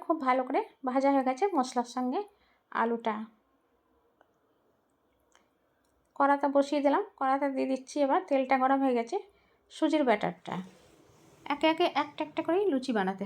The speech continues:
হবে। প্রথমে খুন্তি দিয়ে নাড়বেন না, একটু হতে দেবেন, তারপরে এটা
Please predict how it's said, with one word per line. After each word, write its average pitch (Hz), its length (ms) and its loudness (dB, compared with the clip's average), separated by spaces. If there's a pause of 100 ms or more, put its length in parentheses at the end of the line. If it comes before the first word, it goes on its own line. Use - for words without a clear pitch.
হবে। 190 180 -8 (3500)
প্রথমে 330 380 0
খুন্তি 320 320 2
দিয়ে 311 180 2
নাড়বেন 302 360 2
না, 285 60 2 (160)
একটু 302 180 -6 (100)
হতে 302 180 0 (100)
দেবেন, 285 200 0 (480)
তারপরে 262 340 2 (480)
এটা 254 200 0